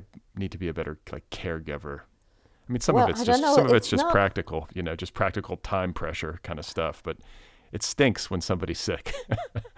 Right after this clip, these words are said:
Speaker 2: It does practically, but, but what you're also maybe thinking about is how you forget things when there's <laughs> So I might say, "Oh, I have to go for a test." And, and my husband, who's great, will forget that I have to,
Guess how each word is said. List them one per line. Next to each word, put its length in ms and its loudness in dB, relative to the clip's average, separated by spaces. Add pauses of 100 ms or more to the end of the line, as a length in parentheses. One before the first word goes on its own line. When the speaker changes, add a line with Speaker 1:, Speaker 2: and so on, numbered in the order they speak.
(1080)
Speaker 2:
It 280 -4
does 320 10
practically, 680 0
but, 180 2 (260)
but 200 -6
what 140 6
you're 160 8
also 320 6
maybe 520 2
thinking 360 -2
about 200 4
is 180 0
how 200 0
you 160 4
forget 540 -2
things 460 -10 (100)
when 140 -6
there's 280 -10 (680)
<laughs> 100 -10 (800)
So 180 -10
I 40 -4
might 260 2
say, 180 8
"Oh, 100 8
I 140 8
have 240 -2
to 80 -20
go 160 4
for 160 -2
a 40 0
test." 800 -12
And, 240 -6
and 200 -4 (220)
my 180 -4
husband, 340 -6
who's 140 -10
great, 380 0 (220)
will 160 -2
forget 600 -4
that 120 -10
I 80 -8
have 180 -10
to, 60 -20